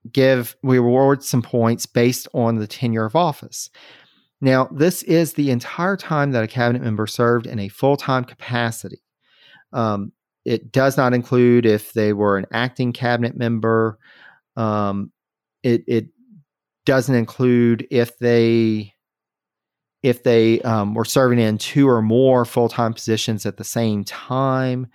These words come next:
Um, we don't double that. We just count it as one. Um, Bradford didn't have that situation, but we will have some cabinet members coming up that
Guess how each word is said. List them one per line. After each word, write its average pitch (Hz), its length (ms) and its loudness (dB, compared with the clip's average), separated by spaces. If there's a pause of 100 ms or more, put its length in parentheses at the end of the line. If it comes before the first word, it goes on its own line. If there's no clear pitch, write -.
(360)
Um, 101 260 -6
we 104 80 -4
don't 113 280 -2
double 107 320 -2
that. 107 440 -2
We 117 120 -10
just 95 240 -10
count 101 240 -6
it 92 100 -10
as 92 180 -12
one. 101 520 -4 (540)
Um, 107 360 -2 (220)
Bradford 110 440 -2
didn't 107 220 0
have 113 240 0
that 110 180 -2
situation, 113 720 -2
but 107 100 -6
we 117 120 0
will 175 180 0
have 180 220 -2
some 165 160 -8
cabinet 160 340 -2
members 175 400 -4
coming 175 240 -4
up 208 240 -6
that 147 220 -4